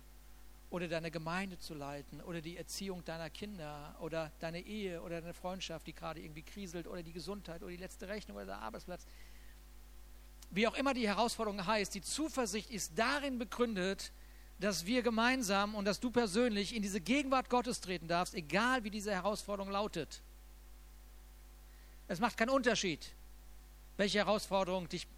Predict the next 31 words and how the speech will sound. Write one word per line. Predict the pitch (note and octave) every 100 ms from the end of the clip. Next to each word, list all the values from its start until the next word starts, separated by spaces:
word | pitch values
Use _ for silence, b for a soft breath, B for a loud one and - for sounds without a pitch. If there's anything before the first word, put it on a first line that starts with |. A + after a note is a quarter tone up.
| - - - - - -
dich, | E3 - -
äh, | - - - G3 G3
gerade | F#3 F#3
an | G3
deine | F3+ E3+
Zuversicht | A#3 F3 D3+ -
rüttelt. | D3 C3+ A2+
Es |
macht | G3+ A3
keinen |
Unterschied. | A#3+ F#3+ D3 - - - - - - - - - - - - - - - -
Denn | F#3
wir | G#3
merken, | G#3+ C#4 G#3 A3 A3+ - -
wir | D#3+
brauchen | F3 A#3+ A3
für | G#3+
dieses | F3 A3 A#3 -
Thema, | - C4+ C4 G#3 A3+ G3+ B -
was | F#3+ -
uns | A#3+ -
gerade | G#3+ A3+
beschäftigt, | A3 - B3 B3 - F#3 G3 - -
Gnade. | F3+ A#3 A3+ C3+ - - - - - - - B B B -
Und | G3+
wir | G#3+
brauchen | B3 B3+ G#3+
die |
Möglichkeit | G3+ G#3+ C#4 A#3+ - A#3 A#3
des | B3+
Himmels, | - C#4+ B3+ D#3+ -